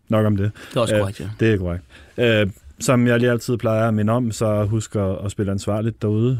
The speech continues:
Speaker 1: Øh, nu havde, øh, Dam et, øh, et, øh, stort spil, spil med, men, øh, der var desværre ikke nogen, øh, garanti for, at, øh,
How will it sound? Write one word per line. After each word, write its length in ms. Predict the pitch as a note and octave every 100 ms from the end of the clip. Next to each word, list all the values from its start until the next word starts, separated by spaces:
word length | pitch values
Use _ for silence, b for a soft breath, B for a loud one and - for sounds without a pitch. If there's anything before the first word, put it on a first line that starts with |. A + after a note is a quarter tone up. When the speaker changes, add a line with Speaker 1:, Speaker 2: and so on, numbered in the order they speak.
| G#2+
Speaker 1:
Øh, 140 | F#2+
nu 80 | F#2+
havde, 520 | G2 G2+ G2 F#2+ F#2 F#2
øh, 60 | F#2+
Dam 280 | G#2 G2 G#2
et, 220 | G2 -
øh, 160 | F#2+
et, 300 | F#2+ G2 - G2
øh, 100 | F#2+
stort 300 | - C3 -
spil, 260 | A#2+ A2 A2 G#2+
spil 300 | - A2+ A2
med, 220 | A2 C#3 D3
men, 280 | A#2 G#2+ G2
øh, 240 | F#2+ G2 F#2+
der 60 | F#2+
var 100 | G2
desværre 380 | G2 G#2 A2
ikke 120 | G#2 G#2+
nogen, 280 | G#2 G2+
øh, 180 | G2 F#2+ -
garanti 400 | F#2+ G2 D#3 C3
for, 240 | G#2 G2
at, 260 | G2 G#2+ G2+ -
øh, 120 | G2